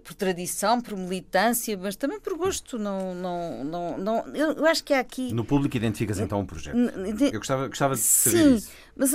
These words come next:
Speaker 1: eu acho que há uma certa falta, há um certo alarmismo também nestes processos. Se nós fizermos um bocadinho o historial do jornalismo, sempre houve maus jornais, não é?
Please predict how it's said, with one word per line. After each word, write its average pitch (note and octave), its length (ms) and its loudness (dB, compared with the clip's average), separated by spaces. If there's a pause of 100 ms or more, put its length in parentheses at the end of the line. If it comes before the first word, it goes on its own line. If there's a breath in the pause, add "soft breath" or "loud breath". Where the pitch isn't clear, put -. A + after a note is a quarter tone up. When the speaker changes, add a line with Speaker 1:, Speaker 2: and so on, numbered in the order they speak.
Speaker 1:
eu D#4 120 2
acho F4 160 0
que - 80 -6
há F4+ 40 0
uma D#4 100 2
certa B3 380 -2
falta, A#3+ 600 0 (120)
há B3 60 0
um B3 40 -2
certo C#4 300 -4
alarmismo A3 580 0
também F#3+ 240 -6
nestes F3+ 300 -6
processos. - 580 -14 (300 loud breath)
Se - 100 -14
nós D#4+ 160 4
fizermos D4+ 380 2
um C#4+ 60 4
bocadinho A3+ 360 0
o G3+ 40 0
historial E3+ 540 2
do D3 120 -6
jornalismo, D3 500 -6
sempre A#3+ 320 -2
houve G#3 180 2
maus G#3 220 2
jornais, F3+ 460 -4
não C3 100 -8
é? G#2 120 -12